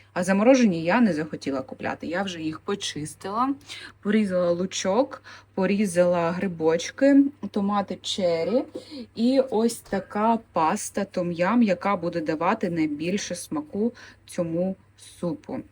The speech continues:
До речі, чи пробували ви том ям? Подобається вам чи ні? Я готую сама, тому що я не люблю дуже гострий том ям і люблю такий ніжний. А його в Таїланді знайти, ну, дійсно, іноді дуже важко.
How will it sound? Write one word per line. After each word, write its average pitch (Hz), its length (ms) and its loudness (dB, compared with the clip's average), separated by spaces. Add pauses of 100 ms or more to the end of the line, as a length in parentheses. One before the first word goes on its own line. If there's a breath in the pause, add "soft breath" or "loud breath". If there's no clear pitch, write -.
(100)
До 165 180 2
речі, 147 420 -2 (360)
чи - 120 -12
пробували 233 580 2
ви 170 380 -4 (120)
том 175 280 -2
ям? 151 280 -8 (120)
Подобається 277 600 -2
вам 240 280 0 (400 soft breath)
чи - 200 -2
ні? 156 260 0 (100)
Я 202 160 4
готую 202 280 0
сама, 302 300 4
тому 240 260 4
що 226 300 2 (300 loud breath)
я 262 160 8
не 254 100 10
люблю 196 300 4
дуже 170 240 -4
гострий 294 560 2 (460)
том 262 180 6
ям 254 380 6
і 247 360 4
люблю 202 220 2
такий 156 300 0
ніжний. 160 720 2 (220)
А 175 340 0
його 202 340 4
в - 140 -8
Таїланді 196 540 4
знайти, 170 380 2
ну, 170 120 2
дійсно, 180 420 0
іноді 175 400 2
дуже 165 420 0
важко. - 520 -4